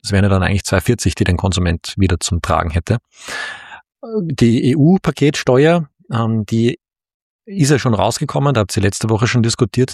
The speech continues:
drei Euro pro Kategorie, wenn man eben aus Fernost Ware bestellt.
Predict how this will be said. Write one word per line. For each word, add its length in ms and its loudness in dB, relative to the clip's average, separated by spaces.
drei 340 -4
Euro 420 -2
pro 340 -6
Kategorie, 800 2
wenn 160 2
man 160 2
eben 280 0
aus 220 0
Fernost 540 -2
Ware 260 0
bestellt. 420 0